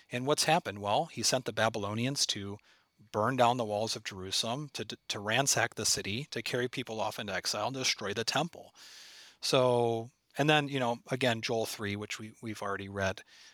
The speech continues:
But this is, this is a common image of God's wrath, in, in part because the winepress, and, and I, I've never seen this with my own eyes, certainly have never done it, but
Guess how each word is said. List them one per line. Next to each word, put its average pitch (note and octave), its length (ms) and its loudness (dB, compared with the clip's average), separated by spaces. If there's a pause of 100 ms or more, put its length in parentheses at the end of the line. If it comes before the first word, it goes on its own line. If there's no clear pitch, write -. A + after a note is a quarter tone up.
(140)
But C#3 240 2
this G#3 220 8
is, F#3+ 200 8
this D#3 220 4
is F3 120 4
a D#3 100 4
common C#3+ 560 4
image B2 320 -2
of A2 160 -6
God's G#2 340 2
wrath, G2 440 -2 (120)
in, - 80 -8 (140)
in F#3 240 4
part C3 540 2 (640)
because A2+ 920 0 (800)
the G2+ 100 -2
winepress, A#2 1080 2 (400)
and, C3 180 0
and C#3 180 4
I, A#2+ 320 4
I've A#2 160 -2
never A#2 280 0
seen B2+ 480 2
this G#2+ 240 0
with G#2+ 160 -8
my G#2 140 -2
own G2 220 -6
eyes, G2 200 0
certainly A2+ 380 -2
have G#2+ 100 -8
never G2+ 260 -6
done G2+ 280 -4
it, F#2+ 200 -8
but G#2 160 -2